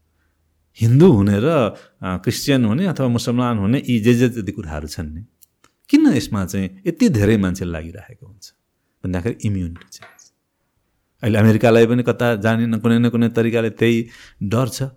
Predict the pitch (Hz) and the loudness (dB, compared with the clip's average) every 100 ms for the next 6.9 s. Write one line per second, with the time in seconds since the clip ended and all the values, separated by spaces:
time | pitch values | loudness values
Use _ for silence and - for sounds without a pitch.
0 | _ _ _ _ _ _ _ _ _ _ | _ _ _ _ _ _ _ _ _ _
1 | _ _ _ _ _ _ _ _ _ _ | _ _ _ _ _ _ _ _ _ _
2 | _ _ - 110 110 107 95 110 117 117 | _ _ 0 4 4 4 4 6 6 6
3 | 110 104 107 104 - - - - - _ | 6 4 4 0 -4 -14 -20 -20 -20 _
4 | _ _ 113 90 90 104 113 113 113 101 | _ _ -4 -4 0 2 4 2 -4 0
5 | 104 113 117 117 - - _ _ _ _ | 2 4 2 -4 -14 -20 _ _ _ _
6 | _ _ _ _ _ _ 107 123 | _ _ _ _ _ _ 2 4